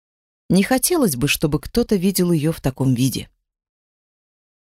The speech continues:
Она забралась в самый дальний уголок парка, устроилась в беседке и дала себе волю. Слезы текли по щекам,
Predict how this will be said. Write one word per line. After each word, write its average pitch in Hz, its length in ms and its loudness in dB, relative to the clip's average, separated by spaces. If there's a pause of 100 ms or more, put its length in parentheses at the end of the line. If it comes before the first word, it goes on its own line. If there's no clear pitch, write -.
(160)
Она 208 220 4
забралась 214 580 4
в - 60 -4
самый 202 340 2
дальний 175 560 2
уголок 147 560 -2
парка, 220 480 -2 (500)
устроилась 208 720 4
в 147 60 -8
беседке 165 760 0 (540)
и 170 80 2
дала 247 280 2
себе 196 360 2
волю. 110 420 -6 (880)
Слезы 247 500 4
текли 220 380 0
по 196 140 -2
щекам, 151 640 -2